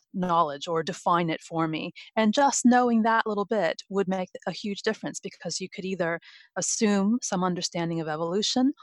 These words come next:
or you would take a step back and, and go through the description of it. And having that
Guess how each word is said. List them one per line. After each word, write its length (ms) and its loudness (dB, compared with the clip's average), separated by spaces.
or 340 2
you 180 -4
would 140 -4
take 320 -2
a 100 -4
step 300 -10
back 340 -2
and, 340 -6
and 120 -6
go 160 -8
through 240 -16
the 80 -10
description 520 -8
of 100 -14
it. 80 -16
And 260 2
having 440 2
that 360 -2